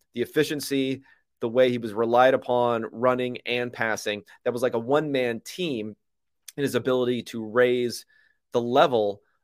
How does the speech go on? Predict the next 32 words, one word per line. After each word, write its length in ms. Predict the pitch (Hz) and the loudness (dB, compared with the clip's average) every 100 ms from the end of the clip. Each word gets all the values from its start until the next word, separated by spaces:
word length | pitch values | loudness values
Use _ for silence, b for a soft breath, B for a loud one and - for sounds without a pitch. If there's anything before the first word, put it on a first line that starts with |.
| - | -6
of 120 | 120 | -4
a 60 | 117 | -2
franchise, 760 | 143 160 175 - 110 101 101 | 2 4 4 2 2 2 0
not 300 | 120 135 143 | -2 0 -2
just 400 | - 127 117 - _ _ | 0 0 0 -10 _ _
one 380 | - 123 143 143 | -12 -2 -2 0
win, 260 | 131 131 123 | -2 -4 -6
two 260 | - 139 | -6 -4
wins. 380 | 127 127 120 117 b b | -2 -2 -2 -4 b b
He 100 | - | -6
was 120 | 151 | 0
like 120 | 143 120 | 2 0
a 60 | |
five 300 | - 135 131 | 2 4 4
or 60 | 123 | 2
six 280 | - 127 - | -4 -6 -6
win 320 | 107 120 113 - | -4 -2 -2 0
ad 400 | 117 110 98 87 _ - | 4 4 2 -4 _ -8
multiple 360 | 127 131 120 123 | -2 -2 -2 -4
times 440 | 120 110 107 - - | -2 -2 -4 -6 -2
over 280 | 120 110 107 | -2 0 -4
his 160 | 104 | -4
career 540 | - 117 110 117 104 90 | -8 -8 -4 0 0 -2
when 180 | 113 | -6
he 80 | 110 | -8
came 400 | 92 117 110 110 | -6 -4 -4 -6
and 140 | - 101 | -8 -6
started 340 | 107 101 98 | -2 -2 -4
playing 400 | - 104 98 98 - | -8 -6 -6 -8 -10
for 100 | 104 | -8
different 320 | 101 101 92 | -8 -10 -10
franchises. 800 | 92 87 - - - - - | -8 -8 -8 -12 -12 -20 -20